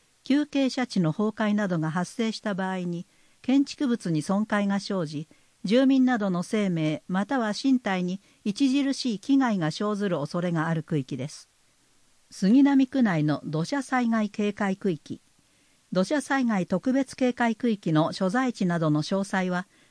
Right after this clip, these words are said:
区ホームページでご覧になれます。問い合わせは防災課へ。避難所の確認を。土砂災害の際の避難所は、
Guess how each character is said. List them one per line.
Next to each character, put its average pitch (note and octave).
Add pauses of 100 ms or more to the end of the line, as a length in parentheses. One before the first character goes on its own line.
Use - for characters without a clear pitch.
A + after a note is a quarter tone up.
区 C4+
ホ A#3
ー -
ム B3
ペ A#3
ー -
ジ F#3
で F#3
ご D#3
覧 E3+
に E3
な D#3
れ D#3
ま D#3
す。 - (1160)
問 A#3
い B3
合 A#3
わ A#3
せ A3
は G#3+
防 F3
災 F3
課 E3
へ。 D#3 (2250)
避 F3
難 C#4
所 B3+
の A#3+
確 F3
認 G#3
を。 E3 (1300)
土 F#3+
砂 D4+
災 D4
害 F3+
の D#3
際 G3
の D#3
避 F3
難 G3
所 F3+
は、 E3+